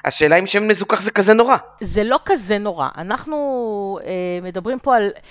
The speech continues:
Speaker 2: מה יותר טוב ממה. אוקיי? אם אתה ממש רוצה להשתמש בשמן שאין לו טעם והוא לא... קודם כל, שמן זית היום כבר יש את ה-,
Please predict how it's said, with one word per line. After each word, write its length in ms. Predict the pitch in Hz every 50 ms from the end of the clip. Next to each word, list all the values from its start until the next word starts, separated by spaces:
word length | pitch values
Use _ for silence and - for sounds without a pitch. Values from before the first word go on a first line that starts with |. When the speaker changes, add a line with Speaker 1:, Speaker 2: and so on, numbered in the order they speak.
| - - -
Speaker 2:
מה 200 | 214 247 302 330
יותר 320 | 311 233 - - 247 240
טוב 300 | 233 - - 214 208 190 190
ממה. 240 | 180 175 170 156 127 - - - _ _ _ _ -
אוקיי? 300 | - - - 285 285 285
אם 240 | 254 - 254 277 311
אתה 440 | 330 330 - 240 214 202 196 190 190 185
ממש 280 | 185 185 220 247 -
רוצה 160 | 254 - - 233
להשתמש 360 | 226 233 - 208 190 208 202
בשמן 360 | 190 190 - 214 202 214 214
שאין 640 | 190 - 185 160 160 160 156 156 160 160 175 202 220
לו 100 | 226 226
טעם 500 | 220 - - 185 202 214 208 202 196 190 175
והוא 200 | 180 170 170 180
לא... 120 | 202 202 - - - -
קודם 200 | - 330 370 359
כל, 120 | - 240
שמן 260 | 226 - 262 254 277 254
זית 260 | 208 240 247 247 -
היום 160 | 196 214 226
כבר 200 | - 202 185 170
יש 160 | 190 190 -
את 120 | 233 - 180
ה-, 560 | 170 160 160 160 160 156 156 156 156 156